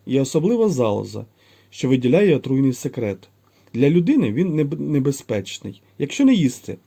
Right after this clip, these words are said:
але це нікому на думку не спаде. Але дрібніші вороги жука можуть поплатитися за напад на нього життям. Втім, ворогів у нього не так багато.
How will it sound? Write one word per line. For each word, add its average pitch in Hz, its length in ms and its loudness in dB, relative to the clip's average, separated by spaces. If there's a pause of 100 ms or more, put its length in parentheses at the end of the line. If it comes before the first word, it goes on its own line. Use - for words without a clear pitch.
(180)
але 147 240 2
це 185 120 -4
нікому 170 360 0
на 151 100 2
думку 143 360 -2
не 104 100 -4
спаде. 98 440 -8 (540)
Але 127 220 4
дрібніші 135 520 2
вороги 131 360 0
жука 131 380 -2 (420)
можуть 143 340 2
поплатитися 175 720 -2
за 120 160 -2
напад 113 340 -4
на 107 100 -4
нього 170 200 2
життям. 104 520 -6 (480)
Втім, 208 340 0
ворогів 156 440 4
у 131 80 0
нього 113 220 -2
не 110 120 -4
так 170 220 0
багато. 101 520 -6